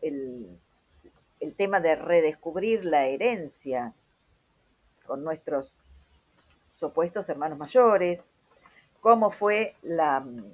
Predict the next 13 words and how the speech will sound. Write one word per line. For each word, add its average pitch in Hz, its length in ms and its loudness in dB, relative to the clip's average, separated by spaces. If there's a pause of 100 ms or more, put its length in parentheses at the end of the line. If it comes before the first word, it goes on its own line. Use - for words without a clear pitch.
(560)
eh, 113 360 -8
to-, 156 160 0
todo 180 220 2
el, 170 120 2
el, 139 340 -2
la 147 160 0
presión 226 440 2
ejercida 175 540 -4
ya 190 180 -2
desde 170 180 -4
el 147 80 -6
Vaticano 151 440 -6
segundo, 180 760 0